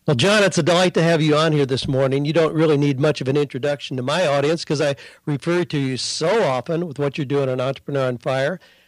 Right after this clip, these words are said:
I don't normally have guests on, and I know you don't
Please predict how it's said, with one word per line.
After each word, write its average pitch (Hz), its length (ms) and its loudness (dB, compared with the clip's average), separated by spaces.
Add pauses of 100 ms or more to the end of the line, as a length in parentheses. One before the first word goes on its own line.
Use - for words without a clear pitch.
(180)
I 160 140 -2
don't 214 120 0
normally 196 280 2
have 175 220 0
guests 190 340 -2
on, 180 220 0
and 175 160 0
I 170 60 0
know 170 120 0
you 165 160 -2
don't 208 320 -4